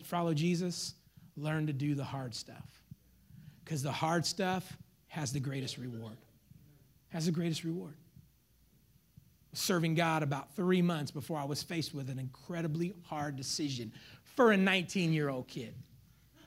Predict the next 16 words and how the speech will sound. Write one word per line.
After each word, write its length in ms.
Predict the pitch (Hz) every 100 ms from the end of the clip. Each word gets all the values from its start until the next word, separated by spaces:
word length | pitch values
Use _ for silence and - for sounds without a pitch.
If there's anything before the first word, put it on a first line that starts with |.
| - _ _ - -
For 140 | 220
a 40 | 220
nineteen-year-old 680 | 285 285 277 254 240 220
kid, 200 | - 247
this 180 | 180 -
is 140 | 196 165
my 160 | 160
world. 480 | 151 160 139 104 - - - - - - - - - -
Looking 300 | 240 240 208
back, 260 | 190 208 196
I'm 140 | 170
like, 200 | 160 147
"Pff, 280 | 110 - -
that 140 | 139
was 100 | 135
peanuts." 720 | - 180 139 113 101 - -